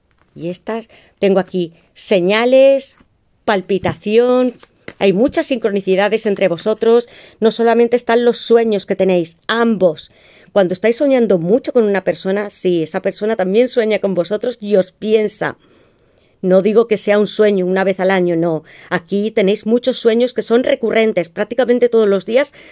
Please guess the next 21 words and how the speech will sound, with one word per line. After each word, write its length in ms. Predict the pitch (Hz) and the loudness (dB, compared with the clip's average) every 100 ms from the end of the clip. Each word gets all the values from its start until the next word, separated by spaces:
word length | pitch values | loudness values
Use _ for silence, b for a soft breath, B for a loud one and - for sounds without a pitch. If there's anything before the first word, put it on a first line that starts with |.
| B | B
soñáis 440 | - 165 190 226 | -2 0 2 2
con 140 | - 208 | 0 -2
esa 200 | 202 247 | -2 -2
persona. 460 | 190 - 202 170 | -2 -2 -2 -2
Quiero 300 | - 190 202 | 0 2 2
que 80 | 277 | 2
los 160 | 233 214 | 0 -4
apuntéis. 560 | 190 180 175 202 - b b b b b b b _ | -4 -2 0 0 -2 b b b b b b b _
Porque 240 | 202 - 190 | 0 2 0
os 100 | 175 | 0
daréis 300 | 175 196 - | 2 2 0
cuenta 480 | - 220 196 214 247 | 0 0 0 -2 -2
cuando 320 | 202 165 165 | -2 -2 -2
pase 220 | 196 226 | -2 -2
el 80 | 196 | -2
tiempo 360 | 185 180 208 | 0 0 -2
que 100 | 208 | -6
esos 180 | 190 226 | -6 -6
sueños 320 | - 202 220 | -2 -2 -2
significaban 600 | - 214 196 185 202 202 | -4 -6 -6 -6 -2 0
algo 340 | 196 196 175 | 0 0 -2